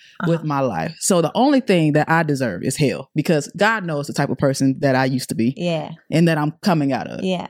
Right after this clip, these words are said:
Speaker 1: So nobody owes me anything.
Speaker 2: But
Speaker 1: That was
Speaker 2: now
Speaker 1: the big lesson.
Speaker 2: But, but that's true. But now it's
Speaker 1: Mm.
Speaker 2: all been washed away.
Speaker 1: Yes.
Speaker 2: God is good.
Speaker 1: I've been,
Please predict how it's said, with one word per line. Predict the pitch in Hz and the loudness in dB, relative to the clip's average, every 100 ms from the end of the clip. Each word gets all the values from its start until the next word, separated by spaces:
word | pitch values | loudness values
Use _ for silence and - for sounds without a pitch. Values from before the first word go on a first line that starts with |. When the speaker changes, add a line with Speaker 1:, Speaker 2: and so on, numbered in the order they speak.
| _ | _
Speaker 1:
So | - 170 | 0 2
nobody | 208 180 147 127 | 2 4 2 2
owes | 127 123 | -2 0
me | 127 | 0
anything. | 127 | 0
Speaker 2:
But | 208 214 | 0 0
Speaker 1:
That | 185 | 0
was | 180 | -2
Speaker 2:
now | 175 | -2
Speaker 1:
the | |
big | 147 135 | -2 -2
lesson. | 131 131 131 160 | -2 -4 -10 -4
Speaker 2:
But, | 185 208 180 165 | 0 0 -2 -6
but | 175 | -4
that's | 180 185 185 | -2 -2 -4
true. | - 165 | -6 -4
But | 156 185 | -2 0
now | 180 190 196 151 156 _ _ | 2 0 -2 -4 -10 _ _
it's | - 175 | -6 -4
Speaker 1:
Mm. | 151 | -2
Speaker 2:
all | 160 | -2
been | 165 165 | -4 -6
washed | 156 151 - - | -6 -8 -10 -10
away. | 165 151 151 - - | -8 -8 -12 -18 -6
Speaker 1:
Yes. | 208 202 190 165 175 - | -2 0 0 -2 -6 -8
Speaker 2:
God | 190 185 | -4 -4
is | 185 - | -4 -8
good. | 160 139 135 _ - | -8 -8 -12 _ -6
Speaker 1:
I've | - 220 | -2 2
been, | 226 214 | 2 0